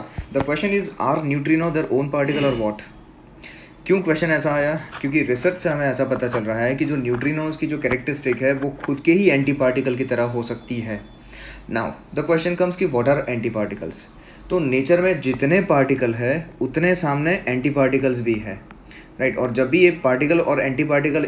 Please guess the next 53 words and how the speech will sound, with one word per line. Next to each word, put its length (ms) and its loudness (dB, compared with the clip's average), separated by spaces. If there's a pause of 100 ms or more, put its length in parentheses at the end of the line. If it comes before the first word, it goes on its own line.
एक 160 0
दूसरे 220 -4
के 80 -2
साथ 120 -2
कन्फ्लुएंस 500 -2
करते 240 -2
हैं, 80 2
या 100 2
तो 100 -2
फिर 140 -2
ज्वाइन 340 0
होते 240 -2
हैं 60 2
या 100 2
attach 460 -2
हो 60 0
जाते 260 0
हैं, 200 0 (320)
so 80 -8
they 260 4 (160)
suddenly 340 4 (560)
they 160 4
dis-, 220 2
disappear 560 2
with 120 -6
the 100 2
flash 340 0
of 120 2 (240)
energy। 420 -4
एक 180 -2
flash 280 0
of 80 2
light 320 0
के 140 0
साथ 280 -2
वो 140 -2
suddenly 380 0
disappear 380 0
कर 140 -4
देंगे, 360 -4 (460)
Right? 260 2
तो 80 0
वहाँ 200 0
पे 80 2
क्या 160 4
बन 120 2
जाएगा? 480 0
वहाँ 160 -2
पे 120 -2
एक 160 -2
vacuum 460 2
की 100 2
तरह 360 2